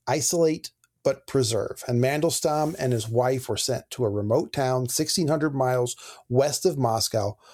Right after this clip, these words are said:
where he only had to suffer from the P T S D of his interrogations.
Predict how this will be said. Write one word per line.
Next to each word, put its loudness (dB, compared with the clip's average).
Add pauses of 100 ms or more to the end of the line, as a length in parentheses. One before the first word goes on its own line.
(140)
where 4
he 2
only 2
had 0
to -2
suffer 0
from -2
the 2
P -2
T 2
S 0
D 2
of 0
his -2
interrogations. -2